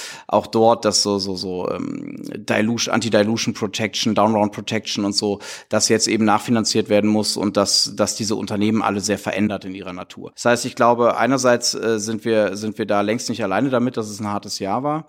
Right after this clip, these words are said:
Ja, und andererseits, also war das wirklich ein mega Hustle und ich muss sagen, irgendwie bin ich im Nachhinein selber erstaunt darüber, wo ich diese Energie hergezogen habe, weil irgendwie, also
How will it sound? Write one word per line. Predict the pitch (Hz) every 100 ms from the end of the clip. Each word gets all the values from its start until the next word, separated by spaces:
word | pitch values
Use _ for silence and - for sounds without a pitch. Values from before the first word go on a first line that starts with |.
| -
Ja, | 117
und | 117
andererseits, | 123 139 131 135 135 - - 110
also | 113 117 110
war | 113
das | 117 117
wirklich | 120 127 123
ein |
mega | 120 120 107
Hustle | 147 - 107 139 -
und | 110 110
ich | -
muss | 120 117
sagen, | 110 113 117
irgendwie | 104 113 120 117 117
bin | 95 - 120
ich | 113 113
im |
Nachhinein | 110 123 127 120 113
selber | 107 127 123 107 104
erstaunt | 113 - 113 135 131
darüber, | 113 117 113 107
wo | 113
ich | 107
diese | 113 107
Energie | 104 107 104 123
hergezogen | 113 117 110 - 95 98
habe, | 101 87
weil | 95 92 92 95 -
irgendwie, | 113 107 117 117 90
also | 104